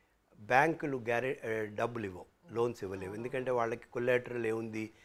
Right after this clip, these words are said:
Speaker 1: గ్యారెంటీ ఏముంది అన్నట్టే చూస్తారు.
Speaker 2: మ్మ్.
Speaker 1: అటువంటి ప్రాబ్లమ్స్ రాకుండా, ఎందుకంటే డబ్బులు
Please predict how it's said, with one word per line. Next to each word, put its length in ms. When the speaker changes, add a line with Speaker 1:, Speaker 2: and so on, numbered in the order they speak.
Speaker 1:
గ్యారెంటీ 380
ఏముంది 280
అన్నట్టే 300
చూస్తారు. 480
Speaker 2:
మ్మ్. 160
Speaker 1:
అటువంటి 420
ప్రాబ్లమ్స్ 520
రాకుండా, 360
ఎందుకంటే 280
డబ్బులు 600